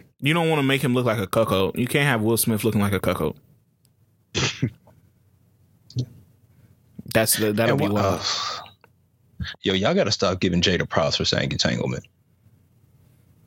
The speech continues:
Speaker 1: I mean, but we said it last week. We, we legit was like, "She's gonna say all this B S, and, like, we had a spiritual, you know, connection or whatever,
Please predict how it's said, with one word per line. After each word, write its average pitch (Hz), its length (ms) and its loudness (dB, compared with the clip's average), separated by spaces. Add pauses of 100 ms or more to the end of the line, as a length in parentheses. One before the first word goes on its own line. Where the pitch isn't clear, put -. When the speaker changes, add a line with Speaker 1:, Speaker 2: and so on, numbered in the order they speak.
(720)
Speaker 1:
I 185 60 -4
mean, 214 180 2
but 190 140 4
we 202 100 2
said 226 220 4
it 180 60 2
last 196 320 2
week. 120 280 -2
We, 147 300 2
we 160 220 2
legit 156 360 2
was 139 140 0
like, 120 220 2
"She's 151 240 2
gonna 147 140 0
say 135 220 4
all 139 240 4
this 147 240 0
B 117 440 0
S, 123 420 4 (600)
and, 131 120 2
like, 110 200 -2
we 135 100 4
had 131 120 4
a - 40 -6
spiritual, 131 640 2
you 143 320 -2
know, 117 180 2
connection 120 580 2
or 113 120 2
whatever, 123 320 2